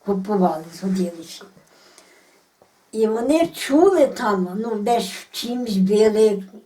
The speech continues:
якимись приєдниками. І ві-, і приїхали до тата, і туди, каже, писав ще Леха, си нагадала,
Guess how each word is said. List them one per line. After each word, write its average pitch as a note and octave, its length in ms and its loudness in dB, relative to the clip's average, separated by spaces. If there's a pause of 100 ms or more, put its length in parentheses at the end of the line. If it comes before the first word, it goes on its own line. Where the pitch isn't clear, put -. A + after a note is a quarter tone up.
(260)
якимись F#3 680 -6 (1120)
приєдниками. F#3+ 680 -12 (1500)
І G3+ 40 -12
ві-, C4 400 -6
і G#3+ 240 -10 (540)
приїхали C#4+ 840 -6
до A3+ 160 -8
тата, A#3+ 680 -8
і G#3+ 80 -12
туди, A3 480 -8
каже, A#3 720 -8 (1900)
писав A3+ 360 -8
ще G3+ 300 -2
Леха, G3 480 2 (960)
си - 220 -10
нагадала, G3 720 -6